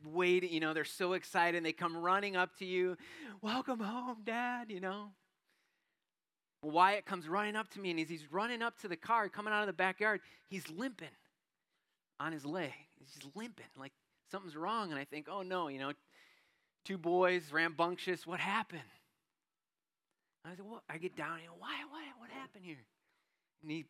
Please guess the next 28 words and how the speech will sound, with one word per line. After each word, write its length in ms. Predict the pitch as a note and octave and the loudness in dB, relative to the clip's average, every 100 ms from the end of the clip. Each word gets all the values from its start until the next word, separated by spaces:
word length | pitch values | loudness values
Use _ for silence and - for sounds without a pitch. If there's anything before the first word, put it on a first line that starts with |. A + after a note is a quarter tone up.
| _ _ | _ _
he's 200 | - G3 | -20 -14
like, 180 | G#3 F#3+ G3+ | -12 -12 -12
"There's 160 | G#3 | -14
something 380 | - A#3+ A#3 G#3+ | -6 -6 -4 -6
in 100 | G3+ | -4
my 140 | F3+ C3 | -4 -4
shoe. 540 | - - A4+ E4 F3+ - - _ _ _ _ _ _ _ _ _ - | -6 -10 -8 -6 -6 -10 -16 _ _ _ _ _ _ _ _ _ -20
Something 240 | D#4+ D4 | -16 -16
in 100 | D#4+ | -10
my 120 | F#3 | -8
shoe." 580 | - - C#4+ F4 C4+ A2+ - _ _ _ _ _ _ _ | -8 -8 -6 -4 -4 -8 -14 _ _ _ _ _ _ _
I 220 | F#3 F#3 E3+ | -6 -2 -4
untie 360 | F#3 F3 F#3 | -2 0 0
his 100 | F#3 | 0
shoe 260 | - E3+ F3 | -2 0 0
and 80 | E3+ | 0
take 180 | F#3 | 0
it 60 | E3+ | 2
out, 180 | E3+ D#3 - _ | 2 0 -12 _
and 120 | D3 F3 | -6 -4
there's 180 | F#3 | -2
this 180 | D#3+ C#3 B2+ - | -4 -6 -4 4
big 180 | A3 | 4
old 260 | G#3 F#3 C#3 | 4 0 -2
rock 520 | B2+ B2 A2 F2 - - - _ _ _ _ _ _ _ C#3+ | 0 2 4 2 -6 -16 -20 _ _ _ _ _ _ _ -6
in 80 | |
his 120 | C#3 A2+ | -4 -4
shoe. 380 | - C3 G#2+ | -8 -8 -8